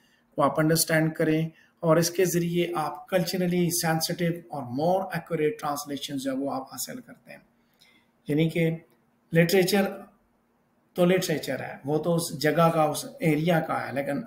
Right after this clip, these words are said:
जब आप उसी literature को किसी ए-, दूसरे area में आप किसी दूसरी ज़ुबान में translate करते हैं, तो translator जो है वो culturally sensitive interpretations को बड़ी,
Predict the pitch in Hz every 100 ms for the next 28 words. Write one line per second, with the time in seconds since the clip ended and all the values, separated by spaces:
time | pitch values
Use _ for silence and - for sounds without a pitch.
0 | 156 135 127 135 170 165 214 175 160 151
1 | 139 139 147 131 139 - 143 139 135 151
2 | 147 175 - 196 - 156 143 143 139 -
3 | 139 135 _ - - - _ _ - 175
4 | 151 147 175 - 170 147 139 143 143 139
5 | - 165 - 147 - 131 - - 160 143
6 | 160 170 _ _ _ _ - 160 160 160
7 | 151 165 156 160 143 143 135 139 147 -
8 | - _ _ _ _ - 175 170 180 185
9 | 175 175 160 160 160 160 135 - _ _
10 | _ - 156 160 156 147 147 - 151 131
11 | 139 135 135 143 _ _ _ _ - 131
12 | 156 160 165 165